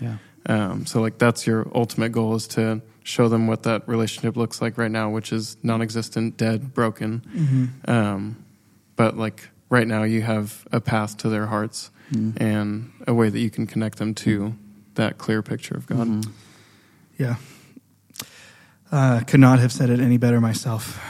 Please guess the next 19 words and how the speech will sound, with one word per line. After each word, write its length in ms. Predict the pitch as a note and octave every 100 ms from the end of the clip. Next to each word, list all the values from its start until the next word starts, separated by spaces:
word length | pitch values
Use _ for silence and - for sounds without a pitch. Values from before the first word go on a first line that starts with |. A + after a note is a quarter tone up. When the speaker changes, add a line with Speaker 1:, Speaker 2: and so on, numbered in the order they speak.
| -
Speaker 3:
Um, 400 | - B2+ A#2+ A#2+ A#2+ -
and 160 | C3 B2
so 520 | - C3+ C3 B2 B2+ -
I 240 | B2+ B2+
think 220 | C3 C#3
one 140 | C3 B2+
of 60 |
the 60 | B2+
things 320 | B2+ B2+ A#2+
that, 200 | B2 B2 - - - _ -
I 120 | C3
think 160 | C3+ C3
the 100 | B2
thing 220 | C#3 C3
that 160 | B2
we'll 120 | B2 A#2+
leave 220 | A#2+ A#2+
it 80 | A#2+
on 280 | A2+ A2+